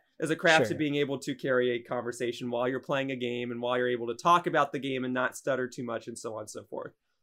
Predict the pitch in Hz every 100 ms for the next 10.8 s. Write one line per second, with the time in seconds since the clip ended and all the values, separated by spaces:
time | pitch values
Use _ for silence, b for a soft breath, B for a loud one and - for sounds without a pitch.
0 | _ - 196 202 311 349 240 208 180 185
1 | 180 180 180 160 160 - 139 165 127 85
2 | - _ _ _ - 175 180 - 180 -
3 | 170 180 262 247 180 170 180 160 151 147
4 | 143 139 143 - 143 139 127 131 151 123
5 | 117 - 107 104 127 135 123 120 - b
6 | - 277 - 285 247 240 240 208 196 180
7 | 226 208 175 185 196 196 196 185 175 190
8 | 190 185 175 165 151 143 135 131 143 123
9 | 120 123 131 123 117 113 - 113 113 104
10 | - 131 117 117 110 117 113 -